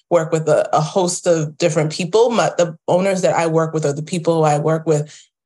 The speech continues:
have this drive to really change care for those that have been marginalized, that are low income, that have been historically excluded. And we have to be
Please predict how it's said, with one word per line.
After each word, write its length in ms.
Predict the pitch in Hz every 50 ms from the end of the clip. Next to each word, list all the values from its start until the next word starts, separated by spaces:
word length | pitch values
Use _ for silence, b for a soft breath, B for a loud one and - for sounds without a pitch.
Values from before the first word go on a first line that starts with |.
| _ -
have 360 | 170 170 180 170 156 - 165
this 200 | 165 175 165 165
drive 500 | 156 156 170 165 151 147 160 175 180 180
to 120 | - - 175
really 320 | 165 160 160 151 151 160
change 420 | 156 - - 170 160 156 160 156 -
care 340 | - - 165 156 156 156
for 180 | 160 160 165 151
those 300 | 156 147 156 139 147 151
that 100 | 165 156
have 240 | 156 160 160 147 147
been 160 | 151 151 151
marginalized, 880 | 151 151 143 143 139 151 156 151 143 135 135 151 147 135 - - 160 156
that 100 | 170 143
are 100 | 139 147
low 200 | 151 156 156 143
income, 460 | - 151 147 151 151 - 160 139 151 143
that 100 | 151 151
have 140 | 147 143
been 160 | 147 151 147 165
historically 580 | 180 180 - - 185 170 147 151 - 165 139
excluded. 640 | - 151 - - - 196 180 156 139 120 110 B B B B B B B B _
And 480 | - 165 165 160 160 156 160 160 160 - _ _ _ _
we 100 | - 185
have 180 | 185 175 170 165
to 80 | -
be 120 | 180 165